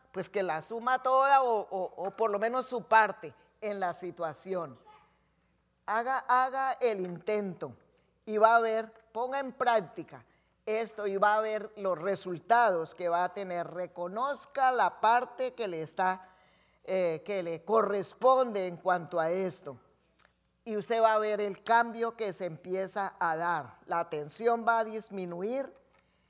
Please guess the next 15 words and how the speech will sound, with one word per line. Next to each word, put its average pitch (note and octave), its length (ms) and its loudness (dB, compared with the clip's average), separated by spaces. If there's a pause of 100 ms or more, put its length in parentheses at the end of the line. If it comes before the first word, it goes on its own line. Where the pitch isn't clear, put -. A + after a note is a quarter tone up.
(300)
el, F#3 380 -2
eh, F3 260 2
se G#3 160 -2
va G3+ 120 6
a G3+ 100 -4
perder. G#3+ 540 0 (220)
Ya G3+ 180 0
usted A3 240 -6
no G#3 160 -2
va G#3 120 2
a G#3 80 -4
tener G3+ 280 -2
tantos A3+ 540 -4
argumentos G3 720 -6
para E3 320 -8